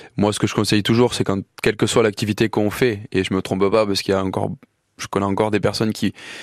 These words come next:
qui souhaitent faire une activité, qui en ont pas fait depuis un petit moment ou qui en ont jamais fait,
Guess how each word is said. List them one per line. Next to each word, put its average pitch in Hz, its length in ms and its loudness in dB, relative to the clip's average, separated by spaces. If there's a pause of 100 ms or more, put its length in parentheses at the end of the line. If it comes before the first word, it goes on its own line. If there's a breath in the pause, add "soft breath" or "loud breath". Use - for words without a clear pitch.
(180 loud breath)
qui - 100 -6
souhaitent 120 260 0
faire 123 200 2
une 113 100 2
activité, 110 840 4
qui - 120 -2
en 98 80 2
ont 95 60 0
pas 110 120 2
fait 117 140 0
depuis - 180 0
un 107 80 2
petit 110 160 0
moment 113 320 2
ou 104 60 0
qui 98 160 -2
en 98 80 0
ont 98 100 0
jamais 104 240 2
fait, 131 240 0